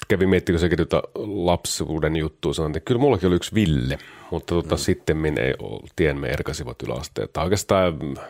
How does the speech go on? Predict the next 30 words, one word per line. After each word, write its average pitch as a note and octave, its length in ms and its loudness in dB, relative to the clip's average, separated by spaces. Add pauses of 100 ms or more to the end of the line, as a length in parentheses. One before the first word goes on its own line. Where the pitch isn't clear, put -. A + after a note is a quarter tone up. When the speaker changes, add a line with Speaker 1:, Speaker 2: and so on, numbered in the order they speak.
(960)
Speaker 1:
en E2 80 -4
tiedä E2 140 4
missä D#2+ 240 0
vaiheessa C2+ 260 0
mä D2 60 -2
nyt C#2 100 -6
silleen C#2 320 -2
niinku C2+ 240 -6
ei, C#2 220 -4
ei F#2 140 2
oltu F#2+ 180 6
enää F2 160 4
yläasteikäisenä. C#2+ 800 0
Mä D#2 100 -2
siis D#2+ 160 -2
päiväkodissa C2 560 -2
olin B1 120 -6
hänen B1 180 -10
kanssa - 200 -10
silleen A#2 160 -10
niinku, A2+ 180 -14 (120)
"All A#2 80 0
right, A2+ 520 0
we A2 100 4
are F2+ 100 4
the F2 80 4
Speaker 2:
Joo. G2 40 6
Speaker 1:
best F#2+ 160 0
friends G2+ 380 2
ever." C3+ 520 4